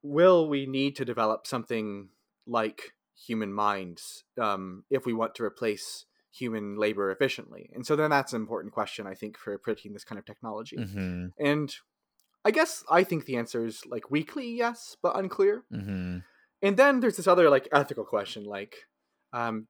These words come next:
Speaker 1: do you think that we should be trying to fill the universe with, like, Sims?
Speaker 2: Mm-hmm.
Speaker 1: And I kind of think, as a classical utilitarian,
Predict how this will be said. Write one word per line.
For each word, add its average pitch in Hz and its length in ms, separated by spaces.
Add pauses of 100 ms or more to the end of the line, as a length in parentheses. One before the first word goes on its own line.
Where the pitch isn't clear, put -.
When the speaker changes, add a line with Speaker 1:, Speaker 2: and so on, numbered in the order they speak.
Speaker 1:
do 233 80
you 208 180
think 143 320
that 117 140
we 113 80
should 147 420
be 107 240
trying 110 360
to 107 60
fill 113 220
the 104 100
universe 98 520
with, 98 180
like, 92 200
Sims? 92 600
Speaker 2:
Mm-hmm. 95 440 (380)
Speaker 1:
And 170 580 (520)
I 226 120
kind 330 240
of - 80
think, 262 220
as 226 180
a 247 60
classical 208 400
utilitarian, 156 840